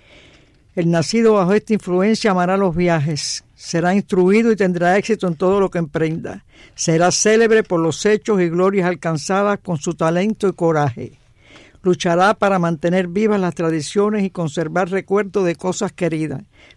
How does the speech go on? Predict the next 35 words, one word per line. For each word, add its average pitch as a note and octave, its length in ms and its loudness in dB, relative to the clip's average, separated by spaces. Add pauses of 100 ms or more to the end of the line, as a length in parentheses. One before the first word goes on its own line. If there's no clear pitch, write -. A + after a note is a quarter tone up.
(100)
Va D#3+ 60 -4
a D#3 40 -4
ser F3 140 -6
una F#3 140 -4
mujer F3 300 -4
fabulosa. E3+ 680 -6 (300)
Viajante G3 640 2
e F#3 120 2
investigador E3+ 720 -2
de G3 160 0
hechos G3 260 -2
históricos, G3 720 -2
aclarará E3 600 0
dudas G#3 340 2
y F#3+ 60 0
coincidencias F3 800 -2
de F3 100 0
la E3 140 0
vida G3+ 340 0
gracias F3+ 680 -4 (320)
a E3+ 100 0
recuerdos G3 720 2
de - 40 -14
sus E3+ 200 0
encarnaciones E3+ 800 -2
anteriores. E3 920 -2 (720)
Es F3+ 80 -2
una F#3+ 240 0
privilegiada F#3 640 0
si D#3+ 140 -6
tiene F3 200 -2
recuerdos F3 500 -2
de E3 40 -2
encarnaciones D#3+ 640 -4
anteriores. D#3 800 -6